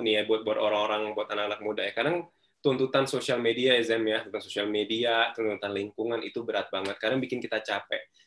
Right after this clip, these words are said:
Tapi kalau kamu capek, jangan coba untuk quit ya. Try to rest, not quit. Karena anak muda yang quitter,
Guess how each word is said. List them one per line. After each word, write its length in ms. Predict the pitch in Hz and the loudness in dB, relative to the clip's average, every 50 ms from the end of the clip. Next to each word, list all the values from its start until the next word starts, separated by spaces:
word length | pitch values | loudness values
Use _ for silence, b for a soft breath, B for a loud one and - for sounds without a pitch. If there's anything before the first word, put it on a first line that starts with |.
| _ _ | _ _
Tapi 200 | - - 113 - 156 | -10 -10 -8 -6 0
kalau 240 | 156 151 151 147 - | 2 2 2 2 -2
kamu 240 | - 120 117 120 117 | -2 -2 -2 -2 -2
capek, 320 | - 113 107 - - - | -2 -4 -4 -2 -4 -4
jangan 240 | 127 123 120 127 127 | -2 -2 -2 -2 -2
coba 320 | 127 123 120 131 131 123 | -2 -2 -2 0 0 0
untuk 320 | 117 117 - 113 - _ - | 0 -2 -4 -6 -8 _ -4
quit 320 | 120 107 107 - - _ _ _ | -2 -2 -2 -2 -6 _ _ _
ya. 240 | - 104 107 120 - - _ _ _ _ _ _ _ _ _ _ - | -2 -2 -2 -2 -4 -8 _ _ _ _ _ _ _ _ _ _ -2
Try 160 | - 156 151 151 | 4 6 6 6
to 160 | 156 147 139 | 6 2 2
rest, 320 | 131 120 110 - - - | 2 2 0 0 -4 -2
not 240 | 127 117 117 - - | -2 -2 -2 -2 -6
quit. 320 | - 120 101 98 - - _ - | -2 0 0 0 -2 -4 _ -6
Karena 400 | - 104 113 117 131 165 190 - - - - _ _ _ _ _ _ - - | -6 -4 -2 0 2 4 4 4 2 -2 -12 _ _ _ _ _ _ -2 0
anak 240 | 123 123 123 - 131 | 0 0 0 0 0
muda 320 | 123 123 123 123 123 123 | -2 -2 2 4 2 4
yang 240 | - - 120 117 117 | 4 4 2 2 2
quitter, 480 | - - 160 160 160 - 123 - - | 0 2 0 0 4 4 2 2 2